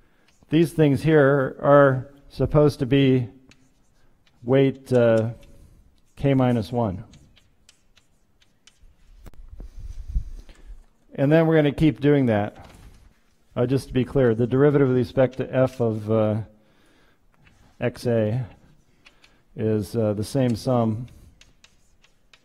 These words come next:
times the partial log, uh, S I with respect to X A.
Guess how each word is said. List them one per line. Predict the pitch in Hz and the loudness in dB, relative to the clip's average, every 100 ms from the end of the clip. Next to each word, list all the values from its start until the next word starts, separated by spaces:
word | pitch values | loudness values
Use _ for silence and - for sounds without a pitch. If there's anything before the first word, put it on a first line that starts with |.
| _ _ _ _ _ _ _ _ _ _ - | _ _ _ _ _ _ _ _ _ _ -6
times | 120 117 98 | -2 -2 -4
the | 113 110 107 | -4 -4 -4
partial | - 131 117 123 110 | -2 -2 -2 -4 -4
log, | 117 113 107 104 | -2 -2 -2 -2
uh, | 107 107 104 _ _ _ _ _ _ | -2 -2 -4 _ _ _ _ _ _
S | 135 123 131 | -4 -2 0
I | 127 123 117 117 123 - - | 2 4 2 0 -6 -12 -10
with | 139 | -4
respect | 120 - 123 120 120 - | -4 -2 0 0 -2 -4
to | 120 110 - _ _ _ _ - | -2 -2 -6 _ _ _ _ -8
X | 110 - | -8 -4
A. | 107 95 | -4 -4